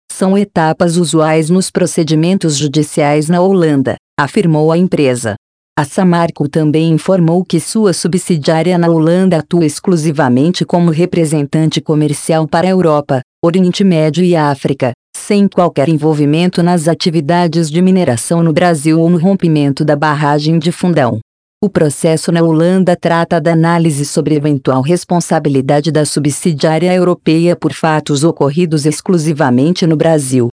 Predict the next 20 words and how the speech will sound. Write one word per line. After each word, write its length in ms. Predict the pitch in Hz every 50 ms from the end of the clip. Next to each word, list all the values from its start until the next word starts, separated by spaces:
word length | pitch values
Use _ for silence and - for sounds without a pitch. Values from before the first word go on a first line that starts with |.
| _ _
com 220 | _ - 170 160 156
os 160 | 151 - -
quais 320 | - 165 160 160 160 151
a 100 | 160 151
Samarco 560 | 139 - - 208 185 175 170 165 160 - - 175
Iron 280 | 170 175 170 170 165 156
Ore 200 | 160 165 156 156
Europe 420 | 147 143 202 185 165 165 - 151
B 120 | 135 160
V 240 | 156 147 165 165 175
não 140 | 180 180 165
possui 460 | - 180 175 - - - 202 220 220
qualquer 420 | - - 180 180 - - 160 147 147
relação. 680 | 147 180 175 180 180 - - - - 139 123 104 98 - _ _ _ _ _ _ _ 156
A 60 | 143
Samarco 540 | 139 - 208 190 180 170 170 165 - - 165
segue 380 | - - - 170 160 143 165
comprometida 760 | - 175 165 160 - 165 165 165 156 147 - - 175 160 156
em 80 | 170 165
concluir 560 | - 165 160 147 - 151 151 160 180 180